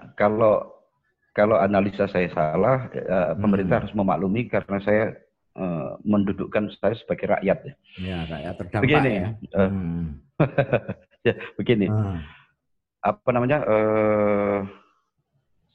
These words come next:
Speaker 1: saya kok yakin gitu loh, karena P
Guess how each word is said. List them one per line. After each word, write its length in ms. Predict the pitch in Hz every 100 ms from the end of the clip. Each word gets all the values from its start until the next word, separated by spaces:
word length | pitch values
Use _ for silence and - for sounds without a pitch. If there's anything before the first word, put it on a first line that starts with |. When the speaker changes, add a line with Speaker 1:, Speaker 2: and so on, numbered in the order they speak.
| -
Speaker 1:
saya 240 | 131 139 139
kok 80 | -
yakin 480 | 117 92 - 92 87
gitu 160 | 90 78
loh, 80 | 78 - _ _ _ _
karena 240 | - 107
P 80 | 113